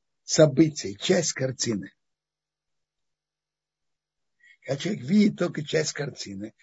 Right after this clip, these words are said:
он не видит, почему и зачем это к добру. <laughs> Вы знаете про пазл.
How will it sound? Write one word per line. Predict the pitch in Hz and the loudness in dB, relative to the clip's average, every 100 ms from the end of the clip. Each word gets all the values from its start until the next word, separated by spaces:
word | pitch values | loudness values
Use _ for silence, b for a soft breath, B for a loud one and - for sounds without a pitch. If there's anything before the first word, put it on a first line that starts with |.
| _ - | _ 0
он | 151 | 2
не | 156 139 | 4 2
видит, | 254 330 117 - _ b | -2 -2 -8 -12 _ b
почему | 139 139 143 170 | -10 -6 -4 0
и | 226 | 0
зачем | 185 185 151 208 175 | 4 2 4 4 6
это | 147 156 | 6 6
к | 147 | 4
добру. | 147 156 196 - _ _ _ _ _ - | 4 2 -2 -6 _ _ _ _ _ -12
<laughs> | 320 _ _ _ _ _ - - - _ _ _ _ _ - | -12 _ _ _ _ _ -18 -18 -18 _ _ _ _ _ -2
Вы | - - _ _ - - _ - 117 - - - 147 | -2 -4 _ _ -20 -20 _ -10 -8 -10 -16 2 6
знаете | 147 220 147 - 113 | 8 12 12 10 -2
про | - 127 123 | -2 0 0
пазл. | - 156 151 104 | 6 8 8 2